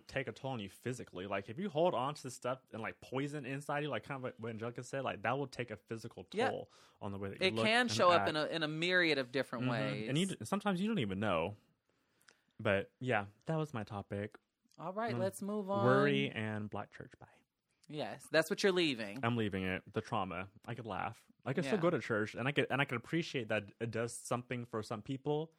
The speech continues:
Speaker 1: but not for me.
Speaker 2: Yes, and I think that's what I appreciate about, like, the new year. It works in tandem with my birthday, and every year it's like a
Speaker 1: Mm-hmm.
Speaker 2: baptism, like a
Speaker 1: Mm-hmm.
Speaker 2: ritualistic baptism.
Speaker 1: Cleanse thy soul.
Speaker 2: New age, new attitude,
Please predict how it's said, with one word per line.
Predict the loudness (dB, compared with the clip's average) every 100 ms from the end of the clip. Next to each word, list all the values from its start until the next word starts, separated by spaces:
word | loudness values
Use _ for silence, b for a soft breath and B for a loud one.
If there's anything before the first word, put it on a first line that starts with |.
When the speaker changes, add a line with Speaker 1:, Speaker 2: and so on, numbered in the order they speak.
| _ _ -4
Speaker 1:
but | 0 0
not | -2 -8
for |
me. | -14 -14 -20 _ _
Speaker 2:
Yes, | -6 -4 -4 -8 -14 -16 -10 0
and | 2
I |
think | 2 0
that's | 0 0
what | 2
I | 2
appreciate | 2 -2 -6 -4 -4 -2
about, | -2 -2 -2
like, | -6 -6
the | -8
new | -6
year. | -4 -4 -4
It |
works | -4 -4 -6
in | -8
tandem | -6 -6 -6
with | -6
my | -4 -4
birthday, | -2 -2 -2 -4 -4
and | -4
every | -4 -2 -2
year | 0 0
it's | 0
like | 0
a | 0
Speaker 1:
Mm-hmm. | 2
Speaker 2:
baptism, | 2 2 -2 -6 -6 -6
like | -4 -2
a |
Speaker 1:
Mm-hmm. | 0
Speaker 2:
ritualistic | 0 0 -2 -2 -4 -6 -4 -4 -6 _ _ _ _ _ _ _ _
baptism. | 2 6 8 6 -2 -4 -4 -4
Speaker 1:
Cleanse | -2 0 0 0
thy | -2 -2
soul. | -4 -6 -6 -8 -8
Speaker 2:
New | -4 -2 2
age, | 4 6 4 0 -4
new | -8 -4 0
attitude, | 2 0 -2 -6 -4 -4 -8